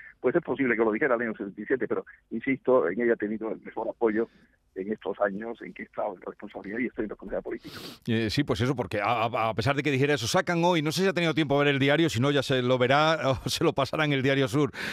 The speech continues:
Speaker 2: que hace, eh, reproduce una entrevista que le hicieron entonces a,
Speaker 1: Sí.
Speaker 2: a, a, a su mujer. Bueno,
Speaker 1: Sí.
Speaker 2: eh, el motivo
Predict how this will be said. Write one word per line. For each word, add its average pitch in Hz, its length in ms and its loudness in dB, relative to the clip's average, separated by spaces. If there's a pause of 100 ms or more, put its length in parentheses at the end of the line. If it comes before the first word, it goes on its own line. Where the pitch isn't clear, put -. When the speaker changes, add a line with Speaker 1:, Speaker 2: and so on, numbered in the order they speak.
(120)
Speaker 2:
que 131 120 2
hace, 143 560 2
eh, 147 80 -2
reproduce 135 520 2
una 156 100 4
entrevista 139 380 2
que 139 80 0
le 123 60 0
hicieron 131 260 2
entonces 123 400 0 (320)
a, 104 540 2
Speaker 1:
Sí. 117 100 2
Speaker 2:
a, 104 180 -4
a, 104 500 0
a - 20 0
su 110 120 -2
mujer. 82 260 -4 (240)
Bueno, 135 320 2
Speaker 1:
Sí. - 140 -2
Speaker 2:
eh, 160 520 2
el 190 120 4
motivo 196 760 4